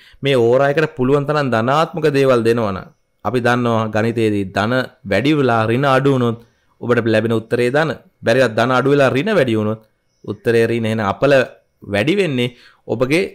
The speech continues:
ඕරක තුල ධනාත්මක භාවය අඩු වුණොත්. එහෙනම් මේ, මේ කියන මේ පිරිත් දේශනාවල ශ්‍රවණය කිරීම, තවත් ඉදිරි තව දේවල් කියනවා. ඒ දේවල් තුල අපි කරන්නේ ඔබගේ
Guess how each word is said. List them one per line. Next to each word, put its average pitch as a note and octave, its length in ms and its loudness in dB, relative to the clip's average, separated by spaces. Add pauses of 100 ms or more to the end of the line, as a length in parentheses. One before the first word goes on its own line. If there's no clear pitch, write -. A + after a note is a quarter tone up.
(420)
ඕරක A2+ 340 0
තුල A#2+ 220 0
ධනාත්මක A2+ 420 -2
භාවය B2 220 2
අඩු C#3+ 200 2
වුණොත්. A#2+ 240 -2 (100)
එහෙනම් B2 280 -2
මේ, A#2 160 0
මේ A#2 200 -4
කියන A#2 280 -6
මේ A2+ 140 -2 (360)
පිරිත් A2+ 320 -2 (120)
දේශනාවල A2 600 -2
ශ්‍රවණය A2 500 -2
කිරීම, D3+ 420 -4 (480)
තවත් G#2 340 -2
ඉදිරි G#2 200 -4
තව G#2 240 0
දේවල් A2 240 4
කියනවා. D#3 340 0 (300)
ඒ C3+ 160 2
දේවල් D3+ 240 2
තුල C#3+ 140 0
අපි C3 160 0
කරන්නේ C#3 460 -2 (320)
ඔබගේ B2+ 460 0